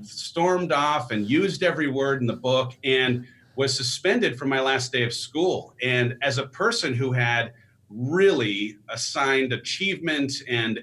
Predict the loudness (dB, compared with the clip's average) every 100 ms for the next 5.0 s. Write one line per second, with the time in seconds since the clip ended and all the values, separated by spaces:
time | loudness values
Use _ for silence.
0 | -2 -2 -2 -2 0 0 0 2 2 2
1 | 0 -2 -6 -4 -2 0 0 -2 -2 0
2 | 2 2 2 0 -2 -4 -14 -10 -2 0
3 | 2 0 -2 -2 0 0 -2 -6 -6 -6
4 | -8 -4 0 0 0 0 -2 0 0 0